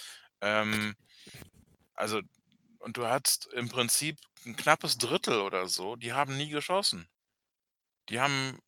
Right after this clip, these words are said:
Wachdienst gemacht, die haben natürlich auch quasi die Sache unterstützt, aber die haben selber nicht mitgetötet. Und von denen ist keiner deswegen schlecht behandelt worden oder so.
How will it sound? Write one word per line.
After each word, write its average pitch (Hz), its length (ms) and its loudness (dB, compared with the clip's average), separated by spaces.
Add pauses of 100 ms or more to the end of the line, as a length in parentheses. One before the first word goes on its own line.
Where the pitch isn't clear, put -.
(340)
Wachdienst 107 600 4
gemacht, 170 340 2
die 113 100 -2
haben 113 120 4
natürlich 117 340 -4
auch - 140 -6
quasi 113 300 4
die 104 80 -2
Sache 98 220 -2
unterstützt, 92 640 -2 (800)
aber 110 160 2
die 110 100 2
haben 117 220 2
selber 120 360 4
nicht 127 340 -2
mitgetötet. - 760 -8 (600)
Und 110 180 -2
von 131 160 0
denen 131 240 0
ist - 160 -2
keiner 143 300 6
deswegen 120 560 -4 (360)
schlecht - 300 -2
behandelt 110 560 4
worden 87 320 -2
oder 85 240 -6
so. 78 320 -8